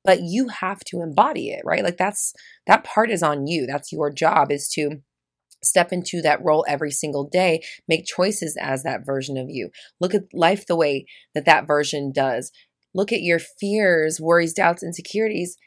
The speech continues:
in the way the ideal version of you would look at them or react to them. The same goes with your triggers. Whatever's going on in your life right now is temporary.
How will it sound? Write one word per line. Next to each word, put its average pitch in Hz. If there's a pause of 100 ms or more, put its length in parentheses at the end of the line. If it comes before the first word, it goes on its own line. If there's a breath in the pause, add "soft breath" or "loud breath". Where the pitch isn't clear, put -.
(280 soft breath)
in 185
the 180
way 180
the 175
ideal 202
version 170
of 165
you 160
would 151
look 143
at 135
them 135
or 135
react 131
to -
them. 131 (300 loud breath)
The -
same 185
goes 180
with 170
your 165
triggers. -
Whatever's 196
going 226
on 202
in 190
your 165
life 180
right 151
now 165 (180)
is 202
temporary. 160